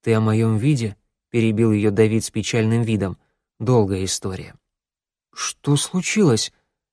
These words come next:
Он вздохнул так, словно этот вопрос причинил ему физическую боль. "Прости", — начал он, —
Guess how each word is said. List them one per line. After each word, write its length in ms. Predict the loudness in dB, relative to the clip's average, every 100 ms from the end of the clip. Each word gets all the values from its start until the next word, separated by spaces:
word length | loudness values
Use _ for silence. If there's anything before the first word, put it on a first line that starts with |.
| _ _ _
Он 180 | -2 -2
вздохнул 500 | 0 -2 0 -2 -2
так, 220 | 0 -2
словно 340 | 0 0 2
этот 260 | 0 -2 -2
вопрос 400 | -2 0 0 0
причинил 500 | -4 -6 -4 -2 0
ему 220 | 0 -2
физическую 720 | -2 -2 -2 -2 -4 0 2
боль. 300 | 4 2 0 -6 _ _ _ _ _ -10
"Прости", — 640 | -6 -4 -6 -8 -10 -12 -16 _
начал 440 | -6 -4 -4 -6 -10
он, — 140 | -12